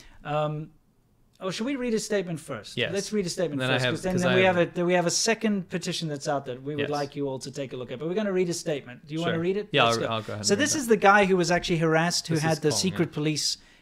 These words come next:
Speaker 1: in China go and harass his parents to warn them, to tell him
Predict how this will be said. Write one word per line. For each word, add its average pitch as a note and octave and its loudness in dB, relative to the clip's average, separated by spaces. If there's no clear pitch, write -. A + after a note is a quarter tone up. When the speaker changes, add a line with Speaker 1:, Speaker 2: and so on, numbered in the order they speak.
Speaker 1:
in E3+ 0
China E3+ 2
go D#3+ 4
and D#3+ 2
harass D3+ 0
his C#3 -4
parents D3+ -2
to C#3+ 0
warn D#3 4
them, E3+ 4
to G3 -2
tell F3 2
him E3+ 2